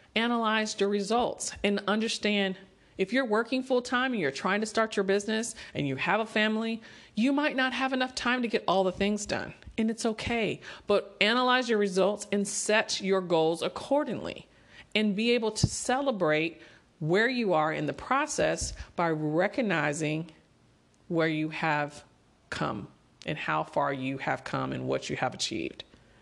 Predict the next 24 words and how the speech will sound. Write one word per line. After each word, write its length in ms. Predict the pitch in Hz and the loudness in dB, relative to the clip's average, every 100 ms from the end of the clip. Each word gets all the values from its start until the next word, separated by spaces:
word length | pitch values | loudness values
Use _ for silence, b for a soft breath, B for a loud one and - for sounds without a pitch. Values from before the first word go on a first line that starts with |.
| b b b - | b b b -8
Simple. 640 | - 190 180 - 101 B B B B | -2 0 0 -2 -6 B B B B
I 80 | 151 | 0
think 200 | 185 - | 0 0
sometimes 440 | 185 202 226 214 | 0 0 0 2
we 80 | 330 | 0
put 260 | - 165 - | 2 0 0
too 460 | - - 262 262 | -4 -2 0 2
much 300 | 247 214 - | 0 -2 -2
pressure 400 | 202 196 - 185 | 0 0 0 0
on 120 | 175 | 0
ourselves 400 | 165 160 165 170 - | -2 -2 0 0 -2
to 80 | |
be 140 | 156 139 | -2 -4
perfect, 560 | - 151 170 214 226 B B B - | 0 -2 0 -4 -4 B B B -4
and 180 | 165 | -2
we're 100 | 160 | 0
never 280 | 160 165 170 | 0 0 -2
gonna 200 | 170 165 | -2 -2
be 160 | 170 214 | -2 -2
perfect. 580 | - - - - - - B B - | -2 -4 -4 -8 -10 -20 B B -2
Things 260 | 175 180 | 0 0
are 60 | 175 | 2
gonna 180 | 156 143 | 2 0
happen. 580 | - 170 185 233 285 | 0 0 0 -2 -4